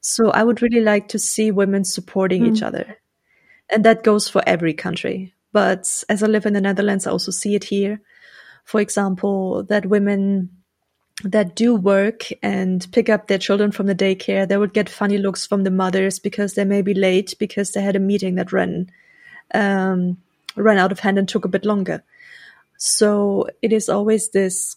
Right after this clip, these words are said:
Speaker 1: competition of who's the best mother, who is most capable of juggling all these things. And I think instead of pulling each other down, we should just lift each other up. And especially for the Netherlands,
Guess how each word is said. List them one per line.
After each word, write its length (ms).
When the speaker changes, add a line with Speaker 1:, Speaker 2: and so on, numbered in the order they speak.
Speaker 1:
competition 680
of 200
who's 460
the 100
best 400
mother, 560
who 420
is 400
most 360
capable 420
of 120
juggling 520
all 180
these 280
things. 480
And 180
I 240
think 300
instead 320
of 320
pulling 300
each 140
other 160
down, 420
we 80
should 160
just 280
lift 360
each 140
other 260
up. 220
And 600
especially 640
for 120
the 100
Netherlands, 680